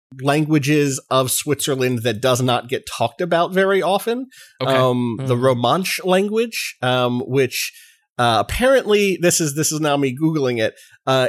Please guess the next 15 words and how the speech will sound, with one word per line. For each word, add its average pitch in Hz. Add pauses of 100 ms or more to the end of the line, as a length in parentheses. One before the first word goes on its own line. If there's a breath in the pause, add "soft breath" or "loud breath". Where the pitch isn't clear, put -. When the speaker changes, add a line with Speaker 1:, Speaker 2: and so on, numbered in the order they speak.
(100)
Speaker 1:
is 160
a 143
Romance 214
language 175
descending 160
from 151
Vulgar 160
Latin, 135
the 117
spoken 139
language 127
of 113
the 117
Roman 113
Empire. 92